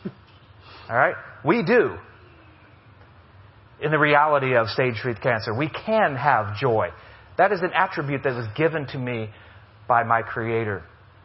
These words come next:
A fawn who's starving in North Dakota because it's a million degrees below zero and there's nothing to eat does not have the ability to have faith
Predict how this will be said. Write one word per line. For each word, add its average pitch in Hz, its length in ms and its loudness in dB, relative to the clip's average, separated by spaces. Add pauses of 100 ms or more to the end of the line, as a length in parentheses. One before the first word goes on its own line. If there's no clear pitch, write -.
(1040)
A 127 160 2
fawn 170 360 4
who's 131 300 0 (440)
starving 127 640 2 (960)
in 127 120 -4
North 139 240 2
Dakota 135 460 2
because 120 320 0
it's 113 160 0 (100)
a 113 60 -14
million 131 420 -2
degrees 120 380 -2
below 120 260 2
zero 120 360 0
and 107 80 -4
there's 107 160 -2
nothing 123 360 -2
to 107 80 -12
eat 117 240 -8
does 123 160 -4
not 160 340 2
have 151 440 2
the 135 80 -4
ability 117 600 0 (320)
to 143 60 -2
have 127 200 2 (160)
faith 139 280 2